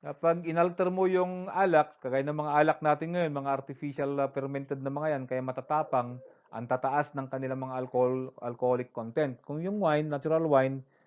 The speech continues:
mababa lang ang, ah, kwan yan, mababa lang ang, ah, alcohol content yan, saka natural.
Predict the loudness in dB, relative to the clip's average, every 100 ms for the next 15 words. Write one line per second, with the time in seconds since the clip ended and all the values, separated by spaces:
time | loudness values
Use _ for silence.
0 | _ -2 6 8 8 8 6 4 0 -2
1 | -4 -2 -4 -2 -2 -2 0 4 4 6
2 | 4 0 -4 -6 -6 -4 -4 -4 -4 -6
3 | 0 0 0 -4 -6 -8 -4 -4 -4 -10
4 | -10 -10 -2 0 0